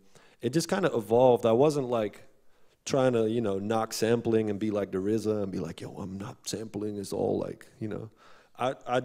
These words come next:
never really did it as, as that, but I just started finding out that, that you can do so much more with your product if it's a hundred percent original. Um, and since I started really learning that,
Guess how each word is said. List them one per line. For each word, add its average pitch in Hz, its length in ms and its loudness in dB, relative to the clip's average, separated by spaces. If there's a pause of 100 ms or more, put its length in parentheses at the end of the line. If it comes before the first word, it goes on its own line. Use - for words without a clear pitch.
never 143 320 0
really 135 260 0
did 131 220 4
it 120 120 4
as, 107 260 2
as 104 280 -2
that, 120 300 -2
but 98 260 -2 (840)
I 117 120 4
just 127 180 2
started 127 300 0
finding 113 360 0
out 120 240 2
that, 104 280 -2
that 104 240 -2
you 120 180 0
can 120 160 -2
do 113 180 2
so 113 220 0
much 110 260 -2
more 113 260 4
with 117 260 0
your 107 60 0
product 98 500 -4 (640)
if 117 200 0
it's 110 180 0
a 110 60 2
hundred 107 220 4
percent 101 320 -4
original. 98 600 -2 (640)
Um, 95 600 0 (220)
and 101 340 2 (540)
since 131 340 0
I 117 240 4
started 104 400 2
really 101 220 2
learning 110 480 2
that, 95 280 -4